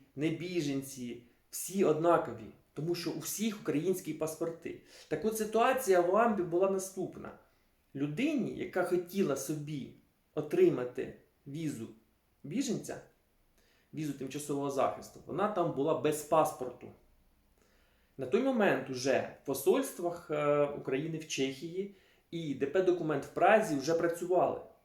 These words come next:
І в міністерстві цій людині сказали: "Якщо у вас немає паспорта, ідіть, будь ласка, і оформлюйте паспорт".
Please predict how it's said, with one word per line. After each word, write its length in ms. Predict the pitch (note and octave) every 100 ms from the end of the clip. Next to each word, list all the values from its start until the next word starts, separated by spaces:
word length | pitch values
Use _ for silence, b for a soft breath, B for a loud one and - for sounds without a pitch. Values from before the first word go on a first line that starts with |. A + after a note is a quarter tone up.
| _ _ _ -
І 120 | F3
в 40 |
міністерстві 920 | D#3+ D#3+ D#3 A3+ C4+ - C#3 C3 A#2 -
цій 180 | F3+ D#3
людині 340 | D3 G#3+ G#3
сказали: 480 | - D#3+ E3 D3 - - b b b b _
"Якщо 320 | C#3+ - - A3+
у 80 |
вас 240 | F#3+ G3 E3+
немає 300 | F3 F3+ D3
паспорта, 720 | D3 B3 C4+ - C#3 - A#2 - _ _ _ _ _ _
ідіть, 520 | B2 C3+ D3 B3 F#3
будь 160 | C#3+ C3
ласка, 380 | E3+ G#3 - B2
і 140 | - -
оформлюйте 720 | D3+ F#3 G3+ F3 C3 B2 C3+
паспорт". 560 | - E3+ E3 - -